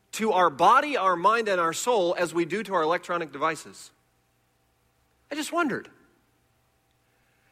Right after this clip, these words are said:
I thought, "I wonder if the three people who are collapsed in the chairs charging their devices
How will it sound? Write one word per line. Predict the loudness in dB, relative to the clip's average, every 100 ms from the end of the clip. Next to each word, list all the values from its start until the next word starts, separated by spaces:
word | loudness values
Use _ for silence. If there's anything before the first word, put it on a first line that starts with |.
| _ -20 -2
I | 0
thought, | 4 4 2 -6 -4
"I |
wonder | -2 0 -2
if | -4
the | -6
three | -2 -4
people | -2 -2 0 2
who | 2
are | 2
collapsed | -2 2 2 2 -2 -2
in | -2
the | -4
chairs | 2 2 2 -2
charging | 0 2 2 -2 -2
their | 0
devices | 0 2 0 -2 -8 -10